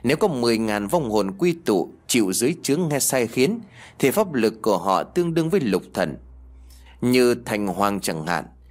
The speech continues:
nếu có trên một trăm ngàn vong hồn chịu khuy phục dưới sự sai khiến của người ấy thì pháp lực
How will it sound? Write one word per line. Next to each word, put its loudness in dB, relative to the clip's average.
nếu 2
có 4
trên -2
một 0
trăm -2
ngàn -2
vong -2
hồn 2
chịu -4
khuy 0
phục -2
dưới 0
sự -2
sai -2
khiến -2
của -2
người -2
ấy -2
thì 2
pháp 0
lực 0